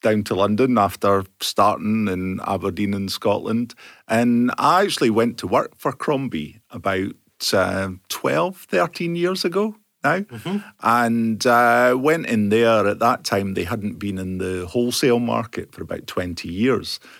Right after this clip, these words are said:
Speaker 1: They'd only been selling through their own stores at that time. And I was tasked with taking the brand out into the, the world again. And, uh, within
Speaker 2: How many,
Speaker 1: si-
Speaker 2: sorry, can I just, how many
Speaker 1: Sure.
Speaker 2: stores did they have at that time? And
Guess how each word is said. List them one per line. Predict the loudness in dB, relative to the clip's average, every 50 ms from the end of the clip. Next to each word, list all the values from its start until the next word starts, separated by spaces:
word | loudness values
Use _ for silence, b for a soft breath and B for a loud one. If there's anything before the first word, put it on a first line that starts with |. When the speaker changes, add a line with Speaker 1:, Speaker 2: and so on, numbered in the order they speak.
| B B
Speaker 1:
They'd | -8 -4 -2 0
only | 2 2 2 0
been | 0 -2 -4 -4 -4 -4
selling | -4 -2 0 0 0 0 -2 -4 -4 -6 -8 -10
through | -8 -8 -8 -8
their | -6 -6 -8 -8
own | -8 -6 -8
stores | -8 -6 0 2 2 4 4 2 0 -4 -6 -6 -8 -10 _
at | -12 -10 -8 -6
that | -6 -6 -8 -8 -6
time. | -4 -4 -4 -4 -6 -10 B B B B B B B
And | -4 0 2
I | 2 4 4
was | 2 2 0 -2 -4
tasked | -6 -4 -2 -2 -2 -2 -4 -8 -10 -10 -10
with | -10 -10 -10 -8
taking | -6 -6 -6 -6 -8 -10
the | -10 -6
brand | -6 -4 -4 -4 -6 -8 -10 -12 -14 -14
out | -12 -8 -8 -6 -6
into | -8 -8 -10 -12 -10 -8 -8
the, | -8 -6 -6 -6 -6 -6 -8 -10 -12 -10
the | -4
world | -2 0 2 2 0 0 -2
again. | 0 0 0 0 -2 -4 -8 b b b b b b b b b b -4
And, | -2 0 0 0 0 -2 -2 -2 -2 -2 0 2
uh, | 4 4 6 6 6 4 4 2 2
within | 0 -2 0 2 2
Speaker 2:
How | 2 2 2
many, | 2 0
Speaker 1:
si- | 0 -2
Speaker 2:
sorry, | -2 -6 -8 -10 -8
can | -8 -8
I | -8 -8
just, | -8 -8 -10 -10 -8 -10
how | -12 -12 -8
many | -6 -4 -4 -2 0
Speaker 1:
Sure. | 0 -2
Speaker 2:
stores | -2 -2 -4 -2 -2 -2 -2 -4
did | -10 -12 -10
they | -10 -10 -10
have | -8 -10 -8 -8 -8 -8
at | -8 -10 -8 -6
that | -8 -8 -8 -10 _
time? | -10 -8 -6 -6 -6 -8 -8
And | -10 -12 -12